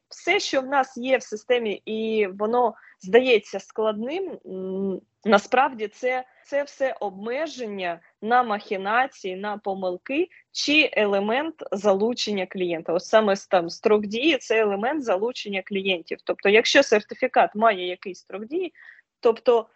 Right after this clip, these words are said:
варіантів, що клієнт прийде в магазин, більше. Тому що якщо строку дії немає, то клієнт думає: "Та, на наступному тижні", особливо, якщо він не дуже, скажімо, хотів там отримати в подарунок сертифікат саме в цей магазин, він не є клієнтом, він не знає, що там купувати,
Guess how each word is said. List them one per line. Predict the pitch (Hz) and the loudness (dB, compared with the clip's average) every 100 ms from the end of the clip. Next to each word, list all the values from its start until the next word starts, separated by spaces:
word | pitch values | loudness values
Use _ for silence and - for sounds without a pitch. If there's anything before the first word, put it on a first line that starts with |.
| _ | _
варіантів, | 196 233 247 262 247 214 | 0 0 2 -2 -6 -14
що | - 214 | -10 -12
клієнт | - 240 240 220 196 _ | -10 -10 -6 -6 -6 _
прийде | 240 220 190 | -6 -6 -8
в | 190 | -10
магазин, | 202 220 233 302 | -10 -8 -6 -6
більше. | 208 170 220 170 - 151 - | -6 -4 -2 -2 -6 -12 -8
Тому | 208 226 269 | -4 0 0
що | - | 0
якщо | 247 254 - 302 | 4 4 4 -2
строку | - 320 320 285 | 0 0 0 -4
дії | 277 285 269 | -2 -4 -4
немає, | 269 311 392 370 330 - _ _ _ | -4 2 2 2 -2 -4 _ _ _
то | 285 285 269 | 0 2 0
клієнт | 269 269 277 | -4 -6 -4
думає: | 240 240 233 | -4 -4 -6
"Та, | - 427 | -4 -4
на | 359 202 196 | -4 -10 -8
наступному | 190 196 - 392 370 294 285 269 | -8 -10 -2 -2 0 -2 -2 -2
тижні", | 262 262 254 214 202 | -2 -2 -2 -4 -4
особливо, | 208 - 240 285 233 | -2 -2 0 2 4
якщо | 214 214 - 254 | 2 2 2 0
він | 208 208 | 0 -2
не | 233 | -2
дуже, | 202 180 165 | -2 -6 -6
скажімо, | 156 - 165 175 170 - | -10 -6 -6 -4 -8 -4
хотів | 180 - 185 - - _ | -6 -2 -6 -6 -20 _
там | - 196 | 0 2
отримати | 202 240 202 185 | 4 4 4 2
в | 185 | 0
подарунок | - 202 220 220 185 185 | 0 2 4 4 0 0
сертифікат | 202 - 208 214 208 175 | -6 -4 -4 0 2 2
саме | - 190 | 0 -4
в | 202 | -6
цей | - 330 | -2 -2
магазин, | 370 269 254 233 220 | 0 0 -2 -2 -2
він | 208 202 | -2 -2
не | 196 | -2
є | 196 185 | -2 -2
клієнтом, | 202 214 294 339 240 226 | -6 -4 -2 -2 -4 -4
він | 220 | -2
не | 226 | -2
знає, | 220 214 | 2 0
що | - 202 | 0 -4
там | 202 202 | -4 -4
купувати, | 220 240 262 381 392 302 | -4 -2 4 4 4 0